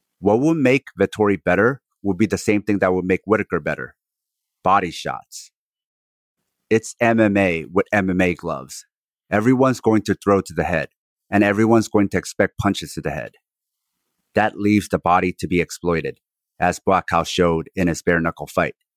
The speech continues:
But for Whitaker, it doesn't just have to be punches to the body.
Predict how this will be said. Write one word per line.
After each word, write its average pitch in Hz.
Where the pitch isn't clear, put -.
But 98
for 98
Whitaker, 120
it 98
doesn't 147
just 139
have 110
to -
be 92
punches -
to 87
the 82
body. 82